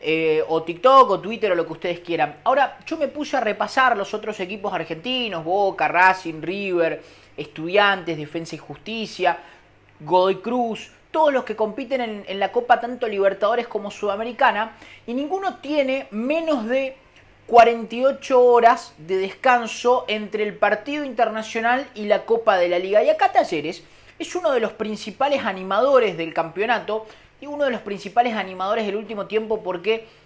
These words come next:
se sabe que está ahí, que tiene un plantel dicho por su presidente de mucha jerarquía y que vale muchísimo, que se está peleando el poder ingresar a los cuartos de final, y yo no tengo dudas que dentro de los equipos que se pueden clasificar a los cuartos de final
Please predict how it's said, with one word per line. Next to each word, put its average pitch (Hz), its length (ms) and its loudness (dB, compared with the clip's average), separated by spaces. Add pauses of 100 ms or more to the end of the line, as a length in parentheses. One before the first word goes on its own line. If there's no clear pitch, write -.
(120)
se 190 180 -4
sabe 233 500 4
que 214 320 0
está 196 260 -2
ahí, 247 340 0
que 190 100 -4
tiene 202 220 -10
un 185 100 -12
plantel 180 540 -4 (220)
dicho 202 360 -6
por 175 140 -4
su 170 160 -8
presidente 196 560 -6
de 180 80 -4
mucha 208 300 -8
jerarquía 185 640 -4
y 185 100 -4
que 175 120 -8
vale 185 240 0
muchísimo, 214 800 -6 (320)
que 220 140 -2
se 220 160 -2
está 285 340 0
peleando 254 520 0
el 220 80 0
poder 226 200 -2
ingresar 226 360 -4
a - 20 -4
los 202 140 -4
cuartos 226 360 0
de 196 120 -4
final, 226 360 0 (220)
y 190 80 -8
yo 254 120 -2
no 262 140 -6
tengo 262 320 0
dudas 277 340 2
que 196 140 -2
dentro 220 300 -2
de 202 60 0
los 185 160 -6
equipos 220 460 -2 (380)
que 196 140 -2
se 196 160 -2
pueden 277 380 0
clasificar 190 520 0
a 247 40 0
los 220 100 0
cuartos 220 340 0
de 185 80 -6
final 247 340 0